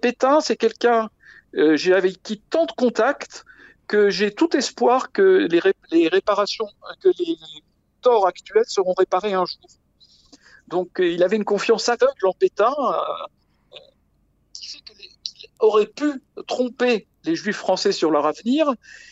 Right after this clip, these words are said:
et leur donner une confiance qu'ils n'auraient pas dû avoir. Et, euh, et c'est un peu trompeur parce que à, à ce, à cette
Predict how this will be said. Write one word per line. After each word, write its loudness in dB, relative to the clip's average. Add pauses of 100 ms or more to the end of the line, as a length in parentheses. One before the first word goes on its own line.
(160)
et 4
leur 0
donner 0
une -4
confiance -6
qu'ils -16
n'auraient 2
pas 2
dû -4
avoir. 0
Et, -4 (160)
euh, -2 (1500)
et 0
c'est -2
un 0
peu -2
trompeur 0
parce -2
que -2 (140)
à, 0 (180)
à 0
ce, -2
à -2
cette -2